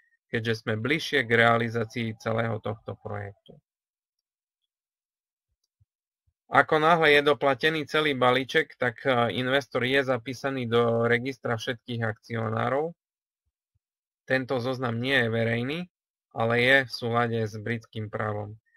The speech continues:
Čiže všetky tieto právne a legislatívne náležitosti sú samozrejme dodržané podľa, podľa zákonov.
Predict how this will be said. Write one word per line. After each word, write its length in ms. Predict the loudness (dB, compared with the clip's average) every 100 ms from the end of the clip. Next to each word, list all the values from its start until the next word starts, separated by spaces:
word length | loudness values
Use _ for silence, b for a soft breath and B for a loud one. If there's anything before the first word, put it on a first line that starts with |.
| b _
Čiže 320 | -12 -6 -2 0
všetky 400 | 0 0 -6 -2
tieto 480 | -2 0 0 -2 _ _ _ _ 0
právne 400 | 6 8 6 4
a 160 | 4 4
legislatívne 800 | 2 0 -4 -2 0 -2 -2 0
náležitosti 800 | 0 0 0 -2 -2 -4 -6 -12
sú 200 | -8 -8
samozrejme 720 | -6 -6 -6 -4 -4 -4 -6 -10 _ _ _
dodržané 760 | -8 -6 -8 -8 -8 -8 -12 -16 _ _ _ _
podľa, 480 | -6 -4 -4 -6 -8
podľa 300 | -8 -8 -6 -6
zákonov. 560 | -6 -8 -10 -12 -14